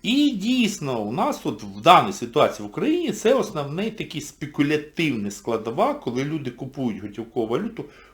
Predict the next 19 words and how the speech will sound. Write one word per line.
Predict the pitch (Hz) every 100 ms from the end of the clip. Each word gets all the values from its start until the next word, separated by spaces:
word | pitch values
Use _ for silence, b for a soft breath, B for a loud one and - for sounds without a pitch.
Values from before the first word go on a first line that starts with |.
| -
виключно | 95 92 131 185 247 240 226 - 247
з | 156
метою | 110 101 - 113 151 180 202 - _ _ _
спекуляції. | - _ 113 104 82 - - _ _ _ _
Купить, | - 247 247 -
продать, | 85 - -
купить, | _ 226 226
продать. | - 71 - _ _ _
Все. | - - - - _ _ B B B B B B -
Ну, | 185 202
зараз, | - 180 165 139
знаєте, | 113 110 139 143 113 - 113 107 101 101
курс | - 120 107 113
у |
нас | 104 -
відносно | 110 110 104 120
стабільний, | 110 151 165 311 311 294 269 262 240 202 -
і | 135 139 123
тому | - 156 208 226 208 170